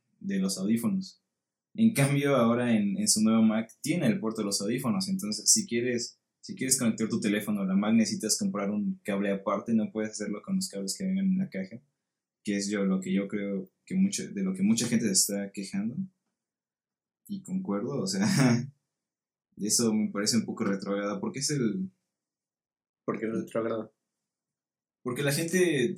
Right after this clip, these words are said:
Speaker 1: este, quien quiera que haya anunciado el iPhone siete, le hizo un gran deal, ¿sabes? O sea, y lo,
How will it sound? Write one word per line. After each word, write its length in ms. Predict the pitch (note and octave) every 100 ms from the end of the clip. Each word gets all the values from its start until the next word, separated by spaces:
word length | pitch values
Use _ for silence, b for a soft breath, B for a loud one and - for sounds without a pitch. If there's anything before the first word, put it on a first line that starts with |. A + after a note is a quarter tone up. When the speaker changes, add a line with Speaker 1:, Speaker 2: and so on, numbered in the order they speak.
| A2
Speaker 1:
este, 880 | - - G#2+ G#2 G2+ G2+ F#2+ F2+ - _ _ _ _ _ G#2
quien 220 | B2+ B2+
quiera 240 | B2+ D3+ E3
que 140 | B2
haya 160 | A#2+ A#2+
anunciado 480 | G#2 G2 G#2+ G#2+ G2+
el 320 | G2 F#2+ F2+
iPhone 220 | F#2+ G2+
siete, 460 | G#2 G#2+ G2 A2+ A#2 _ _ _ _ -
le 100 | G#2+
hizo 280 | - A#2+
un 180 | A2 A2
gran 300 | G#2+ G#2+ G#2+
deal, 280 | G2+ G#2+ G2
¿sabes? 400 | F#2+ F#2+ G#2 A#2
O 80 | -
sea, 440 | G#2 G2+ F#2+ F#2+ _ _ _ _ _ _ _ _ _ _ _ _ _
y 300 | A2+ A2+ A#2
lo, 680 | A2+ A2 A2 G#2+ G2 G2